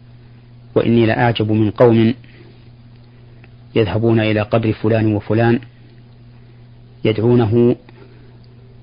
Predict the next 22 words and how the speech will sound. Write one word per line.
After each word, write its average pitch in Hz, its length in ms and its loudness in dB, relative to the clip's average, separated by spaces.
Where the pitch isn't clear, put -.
أن 110 320 -2
يفرج 113 380 -2
عنهم 107 300 -2
الكربات 107 560 -4
ويجلب 113 400 0
لهم 110 240 -2
الخيرات، 113 480 -2
وهم 117 240 2
يعلمون 120 380 4
أن 120 260 2
هذا 117 260 0
الرجل 117 460 -2
كان 120 280 0
في 110 160 -4
حال 135 280 -2
حياته 113 360 -2
لا 107 240 -2
يملك 104 260 -4
ذلك، 107 460 -4
فكيف 117 400 0
بعد 107 220 -2
موته 120 400 0